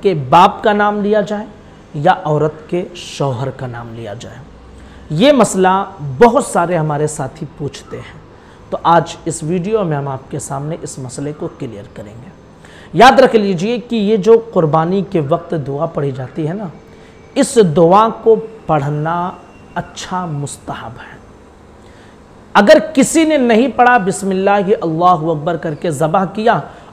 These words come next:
और नियत थी कि फ़लाँ के नाम से कुर्बानी है, या ज़बह करने वाला अपनी तरफ से नियत कर लिया कि मेरी तरफ से कुर्बानी है, बिस्मिल्लाह अल्लाहु अकबर पढ़कर ज़बह कर दिया, कुर्बानी उसकी तरफ से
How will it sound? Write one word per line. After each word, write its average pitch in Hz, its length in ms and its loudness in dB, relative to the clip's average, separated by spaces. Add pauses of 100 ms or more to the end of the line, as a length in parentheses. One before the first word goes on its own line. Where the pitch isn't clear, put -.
और 247 140 4
नियत 330 460 6 (160)
थी 269 140 0
कि 240 180 -4
फ़लाँ 196 340 0
के 190 160 -4
नाम 160 240 0
से 175 180 -6
कुर्बानी 151 520 -2
है, 185 160 0
या 175 160 2
ज़बह 180 300 4
करने 214 320 0
वाला 202 220 2
अपनी 185 360 -2
तरफ 170 260 -4
से 156 240 0 (360)
नियत 185 300 -2
कर 220 140 0
लिया 226 180 0
कि 196 140 -2
मेरी 151 260 0
तरफ 156 220 -6
से 185 160 -6
कुर्बानी 196 440 -4
है, 190 160 -4
बिस्मिल्लाह 151 460 -4
अल्लाहु 151 420 -2
अकबर 151 240 -6
पढ़कर 151 340 -10
ज़बह 180 240 -8
कर 208 160 -10
दिया, 226 200 -6
कुर्बानी 180 480 -2
उसकी 190 280 -4
तरफ 147 240 -8
से - 180 -6